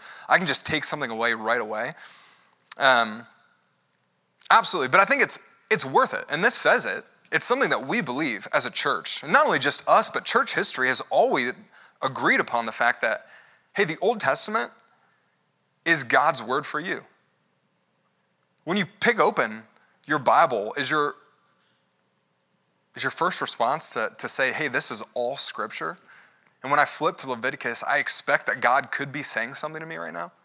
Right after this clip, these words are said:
<sighs> Sometimes I don't. <laughs> I'm just telling you right now. Uh, sometimes they can get bogged down and really difficult.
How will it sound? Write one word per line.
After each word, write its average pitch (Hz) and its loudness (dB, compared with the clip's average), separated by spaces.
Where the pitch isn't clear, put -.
<sighs> - -8
Sometimes 240 4
I 127 4
don't. 131 2
<laughs> - 2
I'm 175 4
just 185 2
telling 180 4
you 135 -4
right 131 2
now. 113 0
Uh, 113 -2
sometimes 170 2
they 156 0
can 165 -8
get 127 -4
bogged 139 2
down 151 2
and 117 -4
really 147 -4
difficult. 139 -8